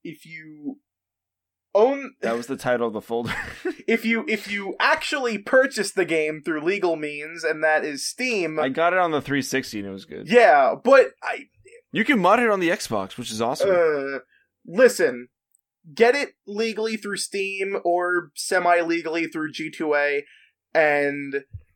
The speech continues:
Speaker 2: No, no, no, I, I legally purchased a physical copy of the game, and you, I put the mods on a, a U S B drive and put it on my three sixty, and it worked.
Speaker 1: I,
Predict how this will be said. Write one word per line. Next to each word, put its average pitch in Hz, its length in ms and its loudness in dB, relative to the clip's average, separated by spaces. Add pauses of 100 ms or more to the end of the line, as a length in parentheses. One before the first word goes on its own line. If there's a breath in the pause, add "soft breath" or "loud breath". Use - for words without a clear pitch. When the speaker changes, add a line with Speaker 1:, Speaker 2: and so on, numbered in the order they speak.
Speaker 2:
No, 160 160 2
no, 104 100 2
no, 151 80 2
I, 147 260 2
I 143 140 2
legally 170 400 0
purchased 135 500 -6
a 117 80 -2
physical 160 340 -6
copy 131 240 -6
of 131 60 -6
the 120 40 -8
game, 131 220 -4
and 104 140 -6
you, 110 200 -6
I 104 80 -4
put - 240 -6
the 123 60 -10
mods 117 340 -2
on 110 100 -8
a, 107 200 -6
a 107 80 -6
U 110 180 -4
S 127 120 -6
B 131 160 -2
drive 107 220 0
and 98 80 -10
put 135 120 -6
it 127 40 -4
on 113 120 -6
my 101 120 -8
three 113 260 -6
sixty, 101 560 -6
and 107 80 -10
it 104 60 -6
worked. - 420 -8
Speaker 1:
I, 233 160 4